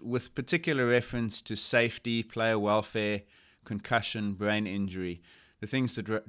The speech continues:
dominate, I think unfortunately dominate, some of the coverage of rugby,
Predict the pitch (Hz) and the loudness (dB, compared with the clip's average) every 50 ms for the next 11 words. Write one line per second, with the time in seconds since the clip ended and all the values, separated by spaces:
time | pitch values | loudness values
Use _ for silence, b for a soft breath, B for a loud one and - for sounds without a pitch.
0 | 101 - 110 110 110 113 113 107 101 95 92 - - - - - _ _ _ _ | 0 2 4 4 4 4 2 2 0 0 -2 -2 -6 -10 -12 -12 _ _ _ _
1 | _ _ _ _ _ _ _ _ _ - 104 - 135 120 113 107 101 - - - | _ _ _ _ _ _ _ _ _ -8 -4 -4 -2 -2 -2 -4 -6 -6 -4 -2
2 | 123 117 113 - - 113 104 95 85 - 98 85 92 90 90 95 92 90 87 85 | 0 0 0 -2 -4 -6 -6 -6 -8 -8 -10 -8 -8 -8 -6 -6 -6 -6 -6 -8
3 | 87 87 - - - b b b b b b b b - 117 107 107 92 98 - | -8 -10 -12 -16 -18 b b b b b b b b -6 -4 -4 -4 -4 -6 -6
4 | - 127 117 104 101 104 98 87 98 90 90 98 98 98 90 85 98 | -2 0 0 0 0 -2 -4 -4 -4 -4 -2 0 0 0 -2 -2 -6